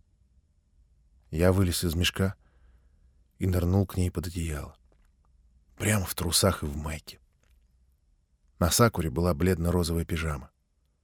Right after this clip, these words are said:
Между прочим, у меня в Токио парень остался. Так, ничего особенного, но у нас любовь.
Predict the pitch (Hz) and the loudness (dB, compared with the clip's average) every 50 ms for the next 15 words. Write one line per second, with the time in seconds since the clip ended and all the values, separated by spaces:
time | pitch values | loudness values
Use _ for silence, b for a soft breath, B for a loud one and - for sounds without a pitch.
0 | _ _ _ _ _ _ _ _ _ _ _ _ _ _ _ _ _ _ _ _ | _ _ _ _ _ _ _ _ _ _ _ _ _ _ _ _ _ _ _ _
1 | _ _ _ _ _ _ _ _ _ _ _ _ _ _ _ _ _ - 131 147 | _ _ _ _ _ _ _ _ _ _ _ _ _ _ _ _ _ 0 2 2
2 | 143 147 135 151 156 147 - - 139 135 131 135 135 120 - - 131 131 120 - | 4 4 4 4 4 4 4 2 2 2 4 4 2 2 0 2 0 2 2 2
3 | 127 117 - - 113 117 117 117 117 107 - - 104 85 - - - - _ _ | 0 0 2 2 2 2 2 2 0 -2 -2 -4 -6 -6 -6 -6 -8 -10 _ _
4 | _ _ _ _ _ _ _ _ _ _ _ _ _ _ B B B B B B | _ _ _ _ _ _ _ _ _ _ _ _ _ _ B B B B B B
5 | B B B _ - - 277 349 - - - - - 92 90 98 107 - - 143 | B B B _ -4 -4 -4 -2 -2 -4 -4 -4 -6 -8 -8 -10 -12 -12 -6 -2
6 | 131 139 123 - 160 165 151 - - 220 196 139 110 95 90 85 87 107 139 151 | -2 0 2 4 6 6 6 6 6 4 4 4 4 2 0 0 0 -2 -2 -2
7 | - - _ b b b b b b b b b b b b b b b - 120 | -6 -10 _ b b b b b b b b b b b b b b b 2 4
8 | 151 190 - - 127 123 123 143 110 - - - | 4 6 6 4 4 6 8 8 6 6 2 -6